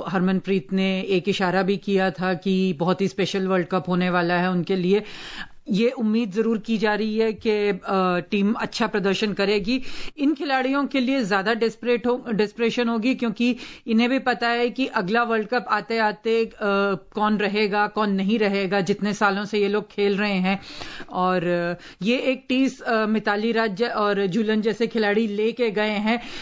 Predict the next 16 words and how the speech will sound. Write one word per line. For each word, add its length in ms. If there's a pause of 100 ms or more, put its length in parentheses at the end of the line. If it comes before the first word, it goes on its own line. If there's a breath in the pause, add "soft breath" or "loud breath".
(140 loud breath)
तो 140
उम्मीद 560
ये, 220
अ, 420
खिलाड़ी 380
जरूर 260
करेंगे 440
कि 240
ये 240
वो 220
चीज 340
ना 400
इनको, 220
अ, 500
झेलनी 420
पड़े। 260